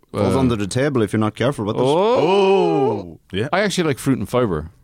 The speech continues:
Speaker 3: Oh, I love fruit and fiber.
Speaker 2: Fru-, fruit and fiber, I think, is the, is
Speaker 3: I
Speaker 2: the
Speaker 3: think we've
Speaker 2: middle
Speaker 3: settled it.
Speaker 2: ground. I think that's the good
Speaker 1: I
Speaker 2: one.
Speaker 1: think there we go. Uh, putting the world to rights, one review at a time. Martin, do you have anything you need to plug or you want to plug?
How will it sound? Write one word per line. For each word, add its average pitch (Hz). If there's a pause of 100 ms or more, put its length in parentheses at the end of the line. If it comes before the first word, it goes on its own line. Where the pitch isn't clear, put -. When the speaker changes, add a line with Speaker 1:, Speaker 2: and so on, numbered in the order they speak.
(200)
Speaker 3:
Oh, 110
I 110
love 117
fruit -
and -
fiber. -
Speaker 2:
Fru-, 120
fruit 151
and 123
fiber, 131
I 101
think, 95
is 90
the, -
is 85
Speaker 3:
I -
Speaker 2:
the 87
Speaker 3:
think 85
we've 110
Speaker 2:
middle 113
Speaker 3:
settled 120
it. 85
Speaker 2:
ground. 76 (140)
I -
think 113
that's 110
the 90
good 95
Speaker 1:
I 85
Speaker 2:
one. 92
Speaker 1:
think 87
there 101
we 92
go. 107
Uh, 90 (200)
putting 104
the 92
world 110
to 110
rights, - (100)
one 98
review 120
at 113
a 113
time. 80 (120)
Martin, 175
do 131
you 160
have 196
anything 180
you 175
need 170
to -
plug 139
or 90
you 98
want 117
to 107
plug? 76